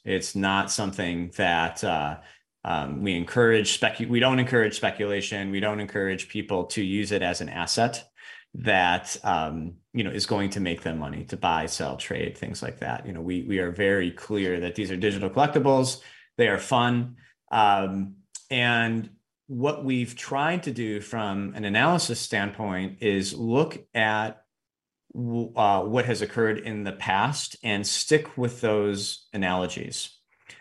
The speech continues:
Um, and that's especially important, not just when it comes from a regulatory, from a, a securities law perspective, but from an intellectual property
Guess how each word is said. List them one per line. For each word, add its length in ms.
Um, 560
and 440
that's 280
especially 480
important, 480
not 200
just 160
when 120
it 80
comes 280
from 260
a 60
regulatory, 680
from 220
a, 220
a 40
securities 640
law 220
perspective, 680
but 140
from 160
an 80
intellectual 540
property 680